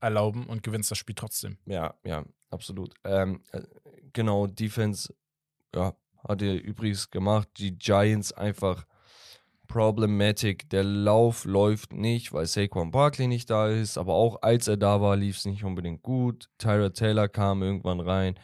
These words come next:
Speaker 2: hat übernommen, weil das, weiß ich nicht. Ah, das Team ist komisch, Mann.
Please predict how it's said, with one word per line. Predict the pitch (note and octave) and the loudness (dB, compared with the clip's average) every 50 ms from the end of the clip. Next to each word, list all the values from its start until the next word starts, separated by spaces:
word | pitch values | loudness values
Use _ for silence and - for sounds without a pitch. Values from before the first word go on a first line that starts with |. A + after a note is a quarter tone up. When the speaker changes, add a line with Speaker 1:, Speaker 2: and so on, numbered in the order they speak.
| - _ _ _ | -18 _ _ _
Speaker 2:
hat | - F#2 E2+ | -6 -6 -4
übernommen, | - D#2+ D2 C#2+ D2+ F2+ F#2+ G#2+ A2 G#2+ G#2+ G2+ - - | -4 -6 -6 -6 -2 0 0 2 2 0 -2 -4 -6 -6
weil | - G1+ G1+ | -8 -6 -6
das, | - - - - - _ _ | -8 -10 -10 -14 -18 _ _
weiß | - F2 G2+ G2+ | -2 0 0 0
ich | F#2+ | 0
nicht. | E2+ F2 - _ _ _ _ | -4 -6 -12 _ _ _ _
Ah, | - C3+ E3+ D#3+ | 0 2 4 4
das | C#3+ C#3 B2+ - | 4 2 0 0
Team | - E3 F3 D#3 | 2 2 2 2
ist | C3 - | 0 0
komisch, | - - B2+ D#3 D#3 B2 G#2+ - - | 2 2 4 4 4 2 0 0 -2
Mann. | F2 F2 F2 E2+ E2 | -2 -2 -2 -4 -6